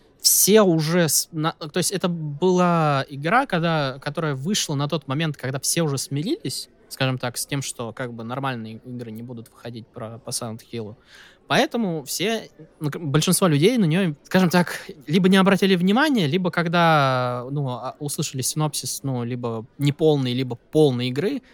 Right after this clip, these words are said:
сказали то, что это опять пересказ первой части, а пересказов, сайд-квестов и прочего говна, там, типа, а-ля Silent Hill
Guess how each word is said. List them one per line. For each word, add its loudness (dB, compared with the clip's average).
сказали 0
то, -4
что -2
это 0
опять 0
пересказ -4
первой -2
части, 0
а 0
пересказов, 4
сайд-квестов 2
и -2
прочего -2
говна, 2
там, 0
типа, -4
а-ля 2
Silent 0
Hill 0